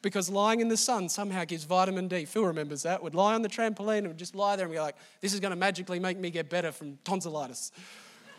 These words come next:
<laughs> "If you sleep, you'll get better." <laughs> It's,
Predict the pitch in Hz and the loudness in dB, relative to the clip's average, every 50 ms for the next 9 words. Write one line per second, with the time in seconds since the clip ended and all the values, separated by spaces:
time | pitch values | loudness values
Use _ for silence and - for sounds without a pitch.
0 | - - - - - - 571 - - - - - _ _ - - - - - - | -20 -20 -20 -20 -20 -20 -20 -20 -20 -20 -20 -20 _ _ -20 -20 -20 -20 -20 -20
1 | _ _ _ _ - - - - - - - 170 214 208 - 254 285 311 302 277 | _ _ _ _ -12 -12 -12 -12 -12 -10 -4 0 2 4 4 4 4 2 2 0
2 | 214 226 220 190 226 233 220 247 269 - 226 254 214 180 - - 233 190 185 - | -2 -2 0 2 0 2 2 2 2 4 6 6 6 6 6 2 2 2 4 4
3 | - - | 4 4